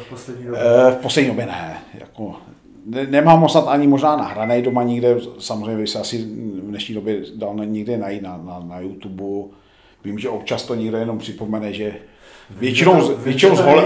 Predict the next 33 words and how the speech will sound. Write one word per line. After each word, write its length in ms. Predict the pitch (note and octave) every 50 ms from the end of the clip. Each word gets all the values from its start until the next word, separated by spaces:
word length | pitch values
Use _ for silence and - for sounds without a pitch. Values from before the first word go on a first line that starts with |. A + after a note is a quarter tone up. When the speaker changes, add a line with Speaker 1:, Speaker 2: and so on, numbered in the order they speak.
| C3+ D3 D#3+
Speaker 2:
holky 180 | F3 E3 - G3
mi 120 | F#3+ F#3
to 100 | F3+ F#3+
občas 220 | E3+ - - E3 E3
připomíná 540 | - E3 D3 D3+ D3 D#3 D#3 D#3 D3+ C#3
při-, 260 | - - - B2+ A#2+ A#2+ - -
na 180 | A#2 B2+ B2 A2
Speaker 1:
No. 40 | A2
Speaker 2:
fotbale, 500 | A#2 B2 A#2+ B2 B2+ B2+ B2+ B2 B2+ B2 - - - - - - - _
že 160 | - B2 B2+ B2
někde 380 | B2 A#2+ A#2+ B2 B2+ C3 C3+
se 120 | B2+ - C#3+
objevil 260 | B2+ B2 C3 B2 A#2+
nějaký 320 | C3 B2+ A#2 A#2 - A#2+ A#2+ - -
shot 300 | G#2 G2+ G#2+ A2+ - -
a 60 | G#2+
takovýhle, 480 | G#2 G2 F2 - - F#2 F2+ F2+ E2 D2 C#2+
no, 220 | C#2 - - - -
tak. 140 | - - - _ _ _ -
Ale 280 | - F#2 G2 - G#2+
že 100 | G#2+ A#2
bych 140 | A2 A2 A2
si 80 | - C3+
na 120 | A#2 A2
to 140 | A2 B2+ A#2+
š-, 260 | - - - - - - - -
kouknul 440 | - G#3 - - A#2+ A2 A2+ A2 G#2+
znova, 580 | G2+ G#2 G2 G2 F#2+ F#2 F#2 F2+ F2 - _ _ _ _ _ _ -
asi 220 | - - - G2+
ne, 300 | F#2 - - C2 - - - _
to 80 | - E2
zase 220 | E2+ F2 - -
jako, 280 | - - - E2+ D#2